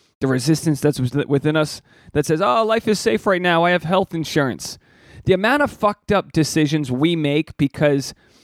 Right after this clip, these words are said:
you get health insurance at a company. <laughs> I mean, God damn it. Why don't we all just get health insurance and then do what the fuck we want with our lives? How about that?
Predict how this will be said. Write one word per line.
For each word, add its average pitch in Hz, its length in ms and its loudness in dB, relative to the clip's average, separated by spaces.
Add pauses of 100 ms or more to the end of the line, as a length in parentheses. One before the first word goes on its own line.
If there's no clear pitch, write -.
(240)
you 147 200 2
get 139 240 0
health 139 380 -2
insurance 170 540 0
at 143 120 0
a 131 60 -4
company. 175 640 0
<laughs> - 40 -4
I 202 80 0
mean, 180 460 2 (600)
God 202 320 0
damn 185 300 2
it. 117 60 0
Why 202 140 0
don't 302 120 2
we 226 80 2
all 214 160 2
just 190 180 -2
get 151 140 4
health 147 220 2
insurance 147 400 0
and 147 80 -2
then 139 120 -2
do 160 120 0
what 160 120 -2
the 143 80 -2
fuck - 240 -4
we 135 100 2
want 135 260 2
with 127 120 -2
our 107 140 -2
lives? 107 260 -4
How 143 60 2
about 135 180 0
that? 127 220 0